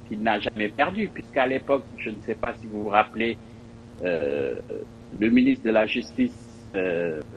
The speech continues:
euh, Sidiki Kaba, président de la Fédération internationale des droits de l'homme, qui l'a été, a, avait fait une conférence de presse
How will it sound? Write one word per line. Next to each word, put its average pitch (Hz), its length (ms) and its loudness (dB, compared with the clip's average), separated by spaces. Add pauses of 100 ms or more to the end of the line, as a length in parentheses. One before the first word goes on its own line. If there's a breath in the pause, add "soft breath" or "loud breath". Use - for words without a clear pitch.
(340)
euh, 87 180 -4
Sidiki - 720 -6
Kaba, 110 400 4 (420)
président 110 540 0
de 104 60 0
la 90 100 4
Fédération 92 560 0
internationale 98 840 -2 (100)
des 82 100 0
droits 90 220 4
de 90 80 -4
l'homme, 156 240 2 (180)
qui 85 140 -8
l'a 82 300 -2
été, 80 140 -4 (840)
a, 82 580 6 (300)
avait 92 240 4
fait 123 240 4
une 117 100 -2
conférence 101 520 4
de 90 100 2
presse 185 400 2